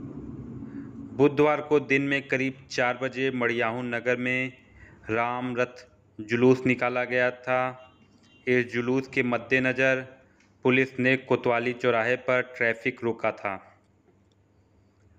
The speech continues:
रथ निकलने के बाद ट्रैफिक बहाल हुआ तो ड्यूटी पर तैनात सिपाही साहबलाल यादव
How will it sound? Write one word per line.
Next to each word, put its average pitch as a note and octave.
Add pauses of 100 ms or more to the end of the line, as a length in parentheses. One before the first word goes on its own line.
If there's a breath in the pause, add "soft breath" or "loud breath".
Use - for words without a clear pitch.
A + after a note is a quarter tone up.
(260)
रथ D3
निकलने C#3+
के C#3+
बाद C3+
ट्रैफिक A#2+
बहाल B2
हुआ A#2+
तो C#3+ (360 loud breath)
ड्यूटी B2+
पर C3
तैनात B2
सिपाही A#2+
साहबलाल A#2+
यादव A#2